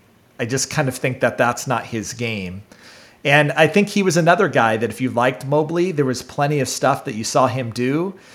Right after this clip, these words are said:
uh, that made you really encouraged? And if you had questions about Mobley, there was a few things that he struggled with in the summer league that could also sort of raise those questions. What did you think about Evan, uh, and his performance in the summer league?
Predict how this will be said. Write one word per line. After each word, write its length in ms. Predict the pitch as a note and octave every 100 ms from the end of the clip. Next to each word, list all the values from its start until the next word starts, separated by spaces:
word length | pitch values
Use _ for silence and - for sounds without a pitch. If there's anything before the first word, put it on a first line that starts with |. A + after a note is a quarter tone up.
| - -
uh, 180 | C3 B2
that 180 | B2+ C3
made 240 | C3+ B2+
you 80 | C3+
really 320 | C3+ B2 A#2
encouraged? 720 | A#2 - C#3 C#3+ F#3+ F3 - -
And 120 | C#3+
if 120 | C#3 D3
you 100 | D3
had 220 | D3+ -
questions 580 | D#3 C3+ - D#3 D3 D3+
about 280 | D3 D3+
Mobley, 540 | C3+ D3 E3 F#3+ A3 G#3 - _
there 180 | C3 D3+
was 160 | E3 D3+
a 40 |
few 260 | - E3+ D3+
things 380 | - E3 D#3+ E3
that 80 |
he 160 | C3+ D#3
struggled 540 | - C#3+ C#3 C3+ D3
with 280 | C3 D#3 D3+
in 80 | C#3+
the 60 | C#3
summer 340 | - C3+ C#3
league 360 | C3+ D3 D#3+ C#3
that 260 | C3+ C3+
could 120 | D3+
also 340 | C3+ C3 C3+ C3+
sort 220 | - C3+
of 140 | G#2+
raise 240 | B2 B2 A#2+
those 180 | A#2 -
questions. 540 | C3+ A2+ - A#2 G#2
What 160 | B2+ D#3
did 120 | E3
you 80 | D3
think 240 | E3 D3+
about 220 | C3+ B2
Evan, 400 | A#2+ A2+ A2 G#2 - - - -
uh, 40 |
and 220 | A#2 A#2 G#2+
his 180 | B2
performance 520 | - A#2+ A#2+ A2 G#2+ A2
in 60 |
the 60 | G2
summer 260 | A#2 G2+
league? 200 | G2+ G2